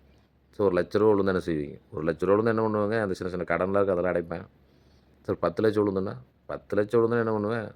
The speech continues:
இந்த கடன்லாம் கட்டிட்டு வீட்டுக்கு தேவையான பொருட்கள், நகையெல்லாம் வாங்குவேன்." "சார், ஒரு ஒரு கோடி ரூபா விழுதுன்னு வச்சுக்கோங்க, என்ன செய்வீங்க?"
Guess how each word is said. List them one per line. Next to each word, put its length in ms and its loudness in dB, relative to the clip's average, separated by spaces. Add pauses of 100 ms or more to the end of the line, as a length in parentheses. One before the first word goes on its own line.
(140)
இந்த 140 -8
கடன்லாம் 380 0
கட்டிட்டு 240 -2
வீட்டுக்கு 260 -2
தேவையான 280 2
பொருட்கள், 340 -2
நகையெல்லாம் 400 0
வாங்குவேன்." 320 -6 (920)
"சார், 120 2
ஒரு 200 4
ஒரு 160 4
கோடி 160 6
ரூபா 100 6
விழுதுன்னு 280 2
வச்சுக்கோங்க, 320 -8 (160)
என்ன 160 -2
செய்வீங்க?" 400 -6